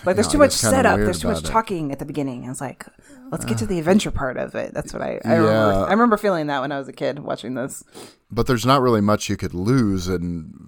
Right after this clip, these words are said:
Speaker 2: be able to follow <laughs> what's going on,
Speaker 1: Yeah. <laughs>
Speaker 2: I guess, you know. But you're right. I, I, I remember that as a kid too. Um, but I, I never really sought this movie out as a kid. Um,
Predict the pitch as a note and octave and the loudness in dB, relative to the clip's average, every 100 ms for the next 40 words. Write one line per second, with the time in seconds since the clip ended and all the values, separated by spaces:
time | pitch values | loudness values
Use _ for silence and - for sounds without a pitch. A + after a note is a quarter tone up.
0 | - G2+ G2 F2+ E2+ - G2 G2 - A#2+ | -14 -4 -4 -2 -4 0 2 10 10 10
1 | - G#2+ F2 F2 G#2 F3 C#3 D#3+ - A3 | 6 4 4 2 6 6 4 -2 -2 -4
2 | - G#3+ G2+ F3 F#2 - - - G2+ F#2 | -2 0 0 2 -2 -4 -10 -6 -4 -2
3 | E2+ - - - - _ - G#2+ G#2+ F#2 | -4 -8 -16 -18 -18 _ -4 2 4 2
4 | - _ _ - A#2+ C3 C#3 D3 F#2 D#2+ | -6 _ _ -4 4 6 10 8 8 -2
5 | - A#2 G#2+ G2+ G#2+ F#2+ - A2 A2+ G#2+ | 0 2 4 2 0 -2 -6 -2 0 2
6 | A2+ B2 A#2 G#2+ G2+ G2 F#2 - F#2 E2 | 2 2 2 2 2 0 -4 -6 -6 -6
7 | - A2+ G2 F2+ E2 - _ G#2 F#2+ F2 | -4 -2 -2 -4 -8 -16 _ -6 -4 -4
8 | E2 _ - G2+ G2 - - C3 G#3+ C4 | -8 _ -12 -6 -4 -6 -2 2 2 0
9 | - A#3+ F#4 F4 A3+ F3 - - A#2 C3 | -2 -2 -2 -4 0 0 -2 0 0 0
10 | B2 - G#2+ G2+ F2+ G2 F#2+ D#2+ D#2+ E2 | -6 -4 -4 -2 0 0 0 -4 -12 -14
11 | D2 - - - - - - F2 E2 D#2+ | -14 -16 -20 -20 -20 -20 -10 -6 -6 -6